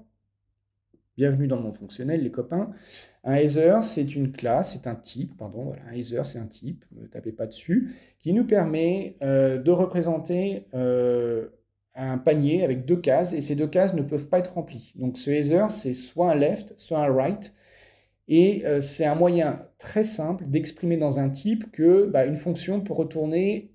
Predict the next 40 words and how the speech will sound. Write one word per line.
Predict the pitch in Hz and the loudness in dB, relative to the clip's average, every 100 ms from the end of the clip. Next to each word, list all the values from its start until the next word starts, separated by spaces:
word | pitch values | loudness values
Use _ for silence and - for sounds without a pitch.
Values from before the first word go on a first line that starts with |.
| _ | _
un | 147 135 | -8 -4
cas | 185 202 202 _ | -2 -4 -6 _
ou | 202 190 | 0 2
un | 156 123 | 2 0
autre. | 98 - _ _ _ - | -4 -12 _ _ _ -2
En | 196 | 2
général, | 196 175 156 156 196 220 - _ | 4 4 4 2 0 -2 -14 _
à | 160 | -8
quoi | 165 185 | -2 0
ça | 175 | 0
sert ? | 170 160 165 175 - | 0 0 -2 -2 -4
Comment | 190 180 | -2 0
on | 175 | -2
s'en | 165 | -4
sert ? | 139 131 160 180 - _ 135 | -4 0 -2 -2 -12 _ 0
Un | |
Ether, | 147 151 180 | 2 4 4
ça | 202 175 | 4 2
permet | - 165 170 | 2 2 2
d'indiquer | 156 160 165 - 170 151 143 - - | 0 -2 -4 -4 0 0 -2 -6 -4
les | 139 175 | 0 0
traitements | - 180 170 175 | -2 -2 0 0
qui | 170 - 143 | -2 -12 -16
sont | - - 151 147 - | -16 -8 -8 -8 -4
tombés | 196 175 170 | 0 4 4
en | 143 | 4
erreur, | 127 139 180 220 - _ _ - | 4 4 2 -2 -10 _ _ -4
et | 135 | 0
on | 135 | 2
les | 139 | 2
met | 156 | 2
par | 143 139 - | 0 -2 -2
convention | 156 147 - 139 135 123 | -4 -4 -4 -4 -4 -4
à | 123 | -4
gauche, | 135 233 - - _ _ | 0 -2 -4 -18 _ _
on | - | -20
appelle | 113 | -16
ça | 120 | -8
un | 104 | 0
left, | 143 220 - - | 0 0 -6 -20